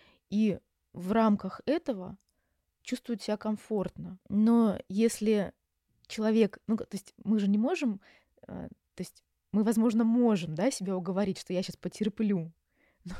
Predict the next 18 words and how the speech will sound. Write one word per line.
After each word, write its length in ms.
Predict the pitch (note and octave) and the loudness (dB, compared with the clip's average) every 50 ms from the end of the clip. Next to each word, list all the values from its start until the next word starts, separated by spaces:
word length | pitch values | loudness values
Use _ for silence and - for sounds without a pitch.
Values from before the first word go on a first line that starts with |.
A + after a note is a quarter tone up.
| C4 A3+ | 0 0
это 160 | A3+ G#3+ G3 | 2 2 0
временный 520 | F#3+ G#3+ A3 A3+ G3 F3+ E3+ E3 E3 E3 D#3+ | 2 2 2 2 2 2 0 -4 -6 -8 -10
такой 260 | - - - - F3 | -12 -14 -12 -10 -10
момент, 360 | F3 F3 F3 F3 F3 E3+ D#3 D#3 | -8 -6 -6 -6 -6 -6 -8 -8
да, 100 | F#3+ G3+ | -10 -12
потерплю. 460 | - G3+ - F#3+ F#3 _ - F3 - - - - - - _ _ | -14 -14 -14 -14 -14 _ -14 -18 -16 -18 -20 -20 -20 -20 _ _
А 140 | - F3+ F#3 | -6 -2 -2
если 220 | F#3+ - - F#3+ G3 | -2 -2 -2 -4 -4
эта 160 | - F#3+ F#3 | -4 -2 -2
неудовлетворенность, 680 | F#3 G3 G3 E3+ - G3 G#3 G#3 G3 F#3+ F3+ F3 - - | -2 -2 -2 -2 -4 -4 -4 -2 -2 -2 -4 -4 -6 -8
она 140 | F#3 F#3 F3+ | -8 -8 -8
сохраняется 1160 | - - - - - F#3 F3+ F#3+ G3 A#3 C#4+ F4+ F#4+ F#4 D#4 - - - - - C3 - G3+ _ _ _ _ _ _ _ _ _ _ _ _ _ _ _ _ _ - | -8 -10 -8 -4 -2 -2 0 2 2 2 2 2 0 0 -2 -6 -10 -14 -12 -14 -14 -14 -16 _ _ _ _ _ _ _ _ _ _ _ _ _ _ _ _ _ -12
и 220 | - E3+ F3 F3+ F3 | -8 -6 -4 -4 -6
все 140 | - - F3+ | -6 -8 -4
равно 160 | F#3+ G3 F3+ | -2 -2 -2
возвращается 800 | E3+ F#3 E3 F3 F3 F3 - - G3+ A3 C#4 E4 E4+ E4 - G#3 - | -2 -2 -2 -2 -4 -4 -4 -4 -2 -2 0 -2 -2 -4 -8 -12 -14
к 60 | - | -14
тебе, 320 | - F3 E3+ F#3 E3 D3+ | -14 -14 -10 -10 -10 -10